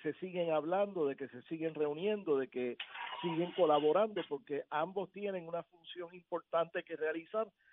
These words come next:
en, en la consecución del programa de gobierno del partido que los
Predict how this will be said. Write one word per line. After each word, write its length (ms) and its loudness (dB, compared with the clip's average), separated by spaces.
en, 440 2
en 140 2
la 120 2
consecución 960 -2
del 140 6
programa 480 6
de 80 4
gobierno 500 0
del 160 2
partido 540 -4
que 120 -6
los 120 -4